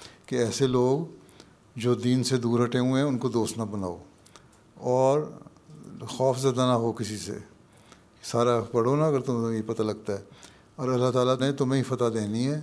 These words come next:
तुमने ही कामयाब होना है। ये ना समझो कि ये दुनिया वाले कामयाब हो जाएंगे, आखिर कामयाबी तुम्हारी है। इसलिए उ-, उन बुरे लोगों से बचो।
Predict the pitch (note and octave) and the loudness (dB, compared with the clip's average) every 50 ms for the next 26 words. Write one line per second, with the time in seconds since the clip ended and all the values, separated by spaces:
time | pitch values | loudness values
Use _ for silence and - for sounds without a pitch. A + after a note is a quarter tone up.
0 | - - - - A#2 A#2+ B2 B2+ B2 A#2+ B2 A#2 A#2 A2+ A2 A2 G#2 G2+ G#2+ G#2 | -10 -10 -8 -6 -4 -2 0 0 0 0 0 0 0 0 0 -2 -2 -2 -4 -6
1 | G2 F#2+ F#2+ G#2 A#2+ B2+ B2 B2 C3+ C3+ - C#3+ C#3 B2+ B2+ B2+ B2 B2 B2 A#2+ | -6 -8 -8 -8 -6 -4 -2 -2 -2 -2 -2 -4 -4 -2 -2 -2 0 0 0 0
2 | A#2 A#2+ A#2+ A#2+ B2 B2 B2 A#2+ A#2+ A#2 A#2 B2 A#2 A2+ A2+ A2+ A2 A2 A2 A2 | 0 -2 -2 0 2 2 2 2 0 0 0 0 -2 0 -2 -2 -2 -2 -2 -2
3 | G2+ F#2+ G2 F#2+ F2+ F#2+ G2 G2 - - - - - - - - - - - - | -2 -4 -6 -6 -6 -8 -10 -12 -14 -18 -20 -20 -20 -20 -20 -20 -20 -20 -20 -14
4 | - - A#2+ G#2+ A2+ C3 A#2+ B2+ B2 A#2+ B2 A#2+ A2+ A#2 B2+ B2 C3+ A#2+ A#2 A2 | -8 -6 -4 -2 -2 0 0 0 0 2 0 0 -2 -2 -4 -4 -2 0 0 0
5 | A2 A#2 A2+ G#2+ F#2+ F2 F2 - - - - - - - - - - - - - | 0 0 0 -2 -2 -6 -8 -12 -18 -20 -20 -20 -20 -20 -20 -20 -20 -20 -20 -20
6 | - _ _ _ _ _ _ - - - - - B2 - B2+ B2+ C3 C3 C3 C3 | -20 _ _ _ _ _ _ -20 -20 -12 -10 -8 -6 -4 -2 0 2 4 4 4
7 | C3 B2+ B2 - - - - - - - - - - - - - - - - - | 2 2 -2 -6 -10 -14 -18 -20 -20 -20 -20 -20 -20 -20 -20 -20 -20 -20 -20 -20
8 | - - - - - - - - - - _ _ - _ _ - D3+ C3+ C3 C#3 | -20 -20 -20 -20 -20 -20 -20 -20 -20 -20 _ _ -20 _ _ -10 -6 -6 -4 -4
9 | - C3+ B2 B2 A#2+ A#2+ B2 B2 B2 B2+ B2 A#2+ B2 G#2+ G#2+ A#2+ A2 G#2+ - B2+ | -4 -2 -2 0 0 2 2 2 2 2 2 0 0 -2 -2 -2 -2 -2 0 2
10 | C3 | 2